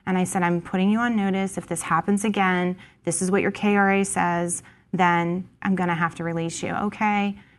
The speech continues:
Two weeks later, we had another incident, and this time the client was directly affected. So now it's costing me money 'cause I have to comp the client like it was a big,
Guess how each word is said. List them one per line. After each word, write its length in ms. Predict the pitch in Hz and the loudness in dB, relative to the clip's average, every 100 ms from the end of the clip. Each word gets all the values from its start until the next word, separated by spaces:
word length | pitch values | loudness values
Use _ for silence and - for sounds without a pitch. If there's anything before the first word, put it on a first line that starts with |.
| _ | _
Two 140 | - 190 | 0 4
weeks 220 | 185 185 | 4 4
later, 220 | 190 185 | 4 4
we 100 | 190 | 4
had 180 | 185 180 | 4 2
another 300 | 180 185 190 | 2 2 2
incident, 600 | 196 185 - 175 175 175 | 0 0 -2 -2 -2 -2
and 200 | 185 175 | 0 2
this 180 | 185 196 | 2 0
time 220 | - 190 | 0 -2
the 80 | 160 | -2
client 560 | - - 185 180 196 - | -8 -4 0 2 2 0
was 160 | 180 | -4
directly 500 | 185 175 175 196 214 | -2 -2 -2 0 -2
affected. 640 | 190 - 165 165 160 160 156 - - | -2 0 -2 -2 -6 -6 -8 -16 -4
So 140 | 240 | 2
now 240 | 220 214 | 4 6
it's 100 | 285 | 4
costing 380 | - 220 208 208 | 2 2 4 2
me 100 | 196 | 4
money 300 | 185 208 233 | 4 4 2
'cause 180 | - 180 | -2 0
I 100 | 180 | 0
have 180 | 170 180 | 0 -2
to 80 | 180 | -4
comp 280 | - 170 160 | -2 -4 -4
the 80 | |
client 460 | - 220 233 240 226 | -2 0 0 0 -2
like 220 | 185 175 | -4 -2
it 80 | - | -2
was 160 | 180 175 | -2 -2
a 60 | |
big, 480 | 165 185 180 185 185 | -2 0 2 2 -2